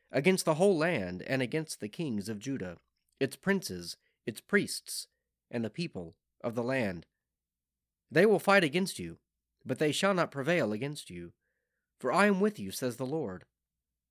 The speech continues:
to deliver you. A reading from Romans, the first chapter, verses one to fifteen. Paul, a servant of Jesus Christ, called to be an apostle,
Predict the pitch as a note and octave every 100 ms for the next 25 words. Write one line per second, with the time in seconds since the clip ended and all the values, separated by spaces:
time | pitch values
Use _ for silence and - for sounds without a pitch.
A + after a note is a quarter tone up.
0 | _ _ - C3 C3+ C3 G#2+ F2 E2 -
1 | _ _ _ _ _ _ _ _ _ _
2 | _ _ _ _ _ _ _ _ _ _
3 | _ _ _ _ _ _ _ _ C#3 E3+
4 | G#3 F#3+ C#3+ B2 D3 D3 F2 E2 - -
5 | - D#3 - A#2 G2 - C3 G#2+ - G#2+
6 | A#2+ C#3 G2+ G2 G#2+ - - G#2 E2 E2+
7 | _ _ _ _ _ _ _ _ _ _
8 | _ _ _ _ _ _ - G3 G#3+ D3+
9 | - G#3 A3+ A#3 F3+ A#2+ C3+ C#3+ A2+ -
10 | A2 E2+ G2+ - - - D#3 F3+ E3+ C3+
11 | B2+ A2 D3+ C3 - F2 G#2+